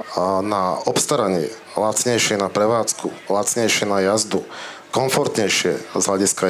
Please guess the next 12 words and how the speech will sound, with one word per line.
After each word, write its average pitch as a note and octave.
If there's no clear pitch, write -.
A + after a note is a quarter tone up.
jazdy F#2+
a F#2
bude G#2+
mať G#2+
vyššiu A#2
zostatkovú A2+
hodnotu, G#2+
tak -
nie A#2+
je -
čo G#2+
riešiť. G2